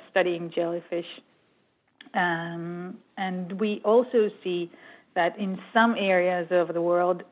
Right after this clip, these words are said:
there are much more jellyfish and the swarms are larger, and we have, um, uh, invasive species of jellyfish,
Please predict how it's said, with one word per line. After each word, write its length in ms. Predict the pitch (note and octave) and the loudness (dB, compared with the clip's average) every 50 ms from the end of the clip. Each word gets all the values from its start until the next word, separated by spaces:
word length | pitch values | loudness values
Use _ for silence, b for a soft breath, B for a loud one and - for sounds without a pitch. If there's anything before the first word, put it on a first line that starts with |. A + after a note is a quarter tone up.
| - | 0
there 200 | F3 G3 F3+ F3 | 4 6 6 6
are 160 | F3 E3+ E3+ - - - - _ _ _ - | 6 4 2 -2 -8 -18 -20 _ _ _ -10
much 340 | G#3+ G3 F#3+ F#3+ F#3 F#3 - - - - - - - _ _ | -6 0 2 2 2 0 -2 -10 -16 -16 -18 -20 -20 _ _
more 480 | - F#3+ G3 G3 F#3+ F#3+ F#3 F#3 F#3 F3+ - | -10 -4 0 4 4 4 4 2 0 -4 -2
jellyfish 500 | - E3+ E3+ F3 E3 E3+ - F3 E3+ E3 - - | 0 0 2 0 0 -2 -4 -6 -6 -6 -8 -10
and 160 | F3 E3+ E3+ | -10 -10 -10
the 80 | E3 E3 - | -10 -12 -12
swarms 360 | - F#3 F3+ F3+ F3+ F3 E3+ - | -10 -6 -4 -4 -4 -6 -4 -4
are 140 | F3+ D#3+ E3 | -2 -2 -2
larger, 720 | D#3 D#3 E3 F3+ F#3+ G3+ G3 G3 F#3 - F#3+ F#3 F3+ F3+ F3+ b b b b b b b b b b b | -2 2 6 8 8 8 8 6 2 2 4 4 4 4 0 b b b b b b b b b b b
and 540 | - F#3 E3+ E3+ E3 E3 E3 E3 E3 E3 E3+ | -4 -2 0 0 0 0 0 -2 -4 -6 -6
we 80 | E3+ E3 | -8 -8
have, 420 | E3 - F3+ E3+ D#3+ D#3+ D#3+ D#3+ D#3+ - - - | -4 0 2 2 2 2 2 0 -4 -8 -12 -6
um, 720 | F3 E3 D#3+ D#3+ D#3+ D#3 D#3+ E3 D#3 D#3+ D#3+ D#3+ G3+ - _ _ - | -4 -2 0 0 -2 -4 -6 -10 -14 -14 -14 -14 -16 -16 _ _ -16
uh, 420 | - F3 E3+ E3 D#3+ E3 - - B3+ - | -12 -12 -10 -10 -10 -12 -12 -14 -10 -6
invasive 680 | - A3 G3 E3+ G3 G3 G#3 G#3+ G#3 - - F#3 F3+ F3+ - - | -4 -4 0 2 4 6 6 6 4 0 -2 -2 -2 -4 -6 -12
species 480 | - - F#3+ F3 E3 - - F#3 E3+ D#3+ D#3+ | -14 -12 -12 -12 -10 -10 -10 -8 -8 -6 -6
of 200 | F3+ E3 D#3+ E3 | -6 -6 -6 -6
jellyfish, 500 | - F3+ F3 F3+ F3+ E3+ - F3+ F3+ | -6 -6 -4 -4 -6 -6 -6 -6 -6